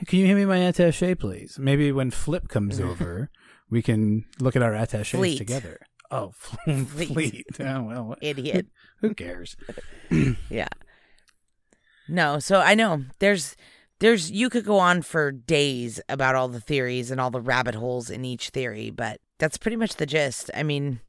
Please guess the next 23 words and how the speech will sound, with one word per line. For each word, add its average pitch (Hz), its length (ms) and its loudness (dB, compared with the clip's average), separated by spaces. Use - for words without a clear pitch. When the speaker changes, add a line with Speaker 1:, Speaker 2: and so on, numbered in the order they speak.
Speaker 2:
obviously, 170 880 2
somebody 143 360 -4
in 143 40 -2
her 143 80 -2
family 139 340 -4
killed - 260 -10
her, - 240 -10
but 143 160 0
I 135 240 2
think 117 380 -8
it - 80 -10
was 120 160 -8
an 117 60 -4
intruder. 113 520 -6
<laughs> - 840 -10
Speaker 1:
I 143 100 8
think 170 240 4
that 185 80 2
there's 160 160 2
a 156 60 -4
case 147 220 2
for 147 120 -4
both. 131 300 -4